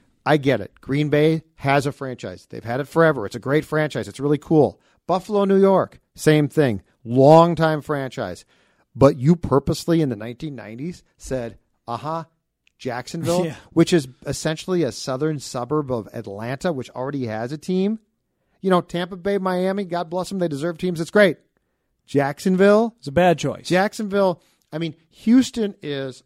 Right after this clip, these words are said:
Speaker 1: a horse bleep town. It's awful. I hate it. But I get why they have a team. No state income taxes.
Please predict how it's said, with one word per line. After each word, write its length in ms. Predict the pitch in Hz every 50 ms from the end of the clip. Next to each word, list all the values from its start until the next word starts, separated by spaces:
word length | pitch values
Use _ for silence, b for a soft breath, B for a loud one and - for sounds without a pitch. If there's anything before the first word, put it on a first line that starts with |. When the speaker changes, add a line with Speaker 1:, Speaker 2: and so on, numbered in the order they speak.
| _ -
Speaker 1:
a 80 | 117
horse 360 | - _ - 151 151 151 -
bleep 300 | - - 127 127 120 -
town. 260 | - - 90 90 90 104
It's 100 | - - -
awful. 420 | 143 131 127 117 - - - -
I 120 | - 127 123
hate 300 | - 131 127 120 - -
it. 140 | - - b b b b b b b -
But 120 | 170 180
I 60 | 185 180
get 200 | 160 240 - -
why 200 | 147 151 196 196
they 80 | 156 147
have 120 | 143 120
a 40 | 123
team. 340 | - - 190 165 127 90 - _ _ _ _ _ _ -
No 80 | 123 131
state 240 | - - 139 123 143
income 260 | 196 220 - 240 196
taxes. 460 | - 208 220 214 - - 220 175